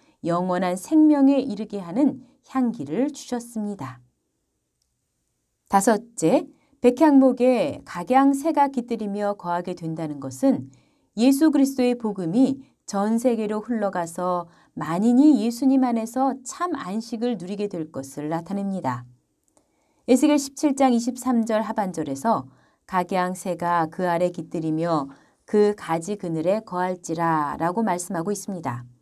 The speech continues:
여기 각양새는 히브리어 콜치포르 콜카나프로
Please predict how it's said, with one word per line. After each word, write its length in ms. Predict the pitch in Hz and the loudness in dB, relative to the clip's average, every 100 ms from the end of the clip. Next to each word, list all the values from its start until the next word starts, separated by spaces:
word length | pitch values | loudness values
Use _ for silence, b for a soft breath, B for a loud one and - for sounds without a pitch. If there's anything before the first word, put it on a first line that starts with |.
| _ _ _ _ _ _ _ | _ _ _ _ _ _ _
여기 340 | 220 233 269 269 | 0 2 2 0
각양새는 1040 | - 170 170 254 254 254 294 233 202 370 B B | -2 -4 4 4 4 0 0 0 0 -4 B B
히브리어 800 | _ 311 285 269 240 240 240 190 - | _ 2 2 0 0 2 2 0 -2
콜치포르 960 | - 349 349 - 330 - 277 254 370 403 _ | -2 0 0 0 -6 -2 0 2 0 -4 _
콜카나프로 1200 | - 339 339 330 - 330 330 330 - 214 294 - | -4 -2 -2 -4 -2 2 2 0 -4 2 2 0